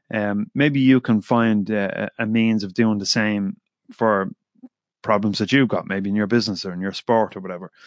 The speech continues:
But, uh, I like this idea of using analogy. I like the way it allows us to go outside the box, because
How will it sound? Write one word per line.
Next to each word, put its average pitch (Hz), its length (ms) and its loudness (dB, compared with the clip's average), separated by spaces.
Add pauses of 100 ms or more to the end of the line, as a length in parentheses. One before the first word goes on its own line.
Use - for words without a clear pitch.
(380)
But, 117 280 0
uh, 110 260 4 (840)
I 131 80 2
like 180 240 4
this 196 180 4
idea 127 360 6
of 104 140 0
using 107 340 -2
analogy. 101 540 -4 (260)
I 117 80 2
like 151 280 4
the 165 100 4
way 135 440 6
it 123 120 -2
allows 120 460 2
us 107 140 -4
to - 100 -14
go 123 200 2
outside 117 400 2
the 101 80 -4
box, - 480 -2 (300)
because 123 640 0